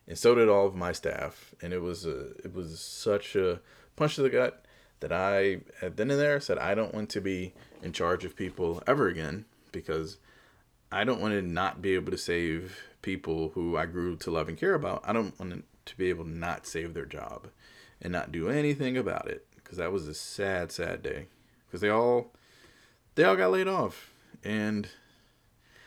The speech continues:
they didn't get that much. And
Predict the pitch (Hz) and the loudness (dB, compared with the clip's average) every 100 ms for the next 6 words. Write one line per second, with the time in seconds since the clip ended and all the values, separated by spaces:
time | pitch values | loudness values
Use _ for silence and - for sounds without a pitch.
0 | - - - 156 185 175 160 127 95 73 | -20 -2 4 4 4 2 2 0 0 -4
1 | - - - - _ _ _ _ _ _ | -6 -14 -16 -20 _ _ _ _ _ _
2 | _ 107 123 123 | _ 0 0 0